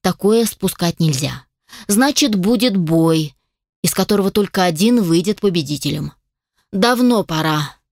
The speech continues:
оторвать песчаному хвост. Халид песчаный сам себе вынес приговор.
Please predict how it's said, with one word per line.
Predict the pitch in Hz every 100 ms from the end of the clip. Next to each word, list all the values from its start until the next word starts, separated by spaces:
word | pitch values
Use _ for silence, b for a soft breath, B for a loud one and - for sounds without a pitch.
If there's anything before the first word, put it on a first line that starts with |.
| _
оторвать | 165 175 170 160 156
песчаному | - 151 - 165 156 156 156
хвост. | - 151 151 - - - _ _ _ B B B
Халид | - 233 269 -
песчаный | 240 220 - 269 254 233
сам | - 247 247
себе | 214 - 185 240 247 226 -
вынес | 170 180 196 190 -
приговор. | - 156 165 135 - -